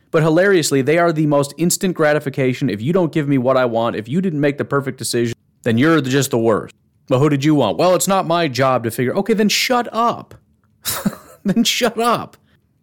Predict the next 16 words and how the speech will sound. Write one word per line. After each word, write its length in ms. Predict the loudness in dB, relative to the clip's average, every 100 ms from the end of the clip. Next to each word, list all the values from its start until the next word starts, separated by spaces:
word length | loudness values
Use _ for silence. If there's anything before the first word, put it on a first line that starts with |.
| _
Listen, 320 | 2 2 0 -2 _ _ _
there 200 | 2 4
have 120 | 4
been 360 | 2 4 4 2
many 280 | 2 2
times 440 | 0 0 0 -2 -6 -4
I've 180 | -2
liked 240 | 0 0 0
somebody 300 | 0 0 0
in 80 | 0
the 60 |
draft, 500 | -2 -2 -2 -6 -12 _ _ _ _
and 160 | 0 2
I 100 | 2
was 180 | 0 2
right, 320 | 2 2